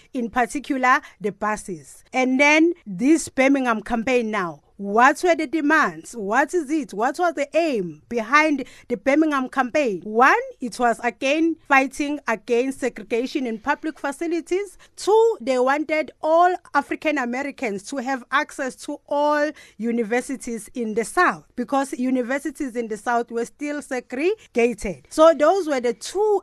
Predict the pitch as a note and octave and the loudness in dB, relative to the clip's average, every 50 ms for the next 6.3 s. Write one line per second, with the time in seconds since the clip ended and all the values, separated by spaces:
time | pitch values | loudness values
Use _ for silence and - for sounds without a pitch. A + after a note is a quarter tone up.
0 | - - D4 C#4+ B3 A3 G#3+ F3+ - - A#3+ A3+ G#3 F3+ B3+ D4+ E4+ C4+ C#4 B3+ | -2 -2 0 0 0 -2 -4 -8 -4 -4 -2 -2 -2 -2 -2 -2 -2 -2 -4 -2
1 | A#3 A#3 G#3+ - - - G4 G4+ F#4+ - - A3+ G#3 G3+ A3 A#3 G3+ F3+ E3 E3+ | -2 -2 -4 -4 -6 -2 0 2 2 0 0 -4 -4 -2 0 0 0 -2 -4 -8
2 | - - - - - _ - A#3+ B3+ C#4 C4 C#4+ C4 - - A#3 A3 A#3 A#3 - | -12 -16 -20 -20 -16 _ 0 0 0 0 0 -2 -4 -2 0 0 0 0 -2 -4
3 | - - A3 G#3 G3 G#3 F3+ - C4 A#3+ G#3+ A3 G#3 G#3 A3 A3+ A3+ A3 G3 G3 | -4 -4 -4 -4 -4 -8 -10 -8 -8 -8 -6 -6 -4 -2 -2 -2 -2 -4 -8 -8
4 | G3+ A3 G#3 F#3 F3 G3 F#3 E3+ F3+ - _ - A3+ A3+ A#3 C4+ C4+ C4 G#3+ B3 | -6 -6 -8 -8 -8 -8 -8 -8 -10 -14 _ -10 -8 -8 -4 -2 -2 -2 -2 -2
5 | A#3 A3+ A3 G3+ F#3 G#3+ G#3+ A3+ A#3 - G#3+ F#3+ A3 G#3 G#3+ - A3 G3+ F#3+ E3+ | -2 -2 -4 -4 -2 -2 -2 -2 -2 -4 -6 -4 -4 -4 -4 -6 -6 -6 -2 0
6 | G#3+ A3 B3 B3+ - | 2 2 2 0 -4